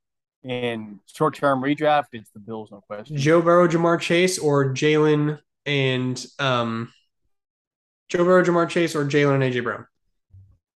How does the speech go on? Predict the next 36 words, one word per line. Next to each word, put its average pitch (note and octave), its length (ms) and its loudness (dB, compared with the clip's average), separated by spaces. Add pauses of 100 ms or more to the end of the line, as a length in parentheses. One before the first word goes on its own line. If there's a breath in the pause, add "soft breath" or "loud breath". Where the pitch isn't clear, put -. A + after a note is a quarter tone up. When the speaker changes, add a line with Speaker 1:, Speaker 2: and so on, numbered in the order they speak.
(1700)
Speaker 1:
Still F3 180 -10
give D3 100 -4
me C3 60 -4
Burrow A2+ 280 -2
and G#2 80 -10
Chase. A2 460 -14 (360)
Chase A#2 260 -10
is G#2+ 60 -20
the A2 80 -14
best A2+ 220 -8
player A#2 160 -2
in A2 60 -8
that A#2 100 -4
entire A2+ 300 -6
thing. A#2 280 -12 (100)
Speaker 2:
What D3 140 -2
if D3+ 120 -2
I C#3+ 60 0
change C#3+ 300 -2
it C3+ 100 -8
to C#3 80 -6
Burrow C3 340 0
and A2+ 100 -6
Higgins? - 680 -14 (640)
Speaker 1:
Then A#2+ 100 -4
I'll A#2 100 -2
go G#2+ 160 -6
Eagles, G2+ 340 -14
guys. A2 300 -8 (420)
Speaker 2:
Good, C#3 280 -14
good, - 300 -6
good - 200 -2
man, A#2+ 220 -18
good D#3 140 -8
man. A2+ 200 -16 (840 soft breath)
Um, A#2+ 460 -6